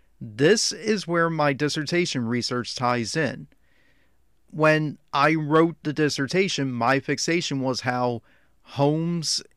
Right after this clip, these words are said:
in the nineteenth century were used as settings to draw out more emotions from largely men-presenting characters.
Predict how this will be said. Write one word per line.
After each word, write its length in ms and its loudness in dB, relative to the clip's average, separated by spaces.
in 500 0
the 120 0
nineteenth 460 -2
century 680 -4
were 300 2
used 440 -2
as 220 2
settings 720 -2
to 140 2
draw 640 2
out 320 2
more 400 0
emotions 760 0
from 320 -4
largely 560 0
men-presenting 1040 -4
characters. 760 -2